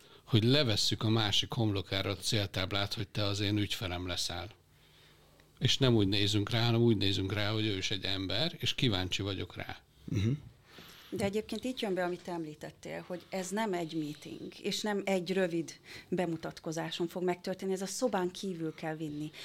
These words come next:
Speaker 3: És ez arra jó, hogy rövid, hogy érdekessé tudod tenni, valaki azt tudja mondani, hogy, „Hm, itt volt valami, elvittem a számát, kontaktolok vele, lebeszélek egy következő találkozót.”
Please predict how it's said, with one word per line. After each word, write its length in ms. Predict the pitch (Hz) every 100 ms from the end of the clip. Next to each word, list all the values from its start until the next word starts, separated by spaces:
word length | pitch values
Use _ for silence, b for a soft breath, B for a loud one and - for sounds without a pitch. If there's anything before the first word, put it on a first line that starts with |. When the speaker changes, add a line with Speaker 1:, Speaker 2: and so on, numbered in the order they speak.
| B
Speaker 3:
És 140 | -
ez 80 | 202 196
arra 280 | 226 285 254
jó, 200 | 208 190
hogy 180 | 185 180
rövid, 480 | 196 180 190 208 214 B B B
hogy 180 | - 202 - -
érdekessé 640 | 240 254 208 208 196 190
tudod 280 | 196 185 190
tenni, 260 | 214 202
valaki 380 | 196 214 208 240
azt 160 | 240 -
tudja 160 | 202
mondani, 200 | 208 208
hogy, 140 | 208 -
„Hm, 160 | 392 262 -
itt 160 | 220
volt 280 | - 311 269
valami, 400 | 180 160 156 156 B B
elvittem 420 | 269 226 208 190
a 40 | 180
számát, 520 | - 170 170 170 - -
kontaktolok 560 | - 262 185 - 175 175
vele, 160 | 190 208
lebeszélek 680 | 294 262 247 - 202 185
egy 140 | 180 -
következő 520 | 160 151 - 135 143
találkozót.” 720 | - 117 147 - - - -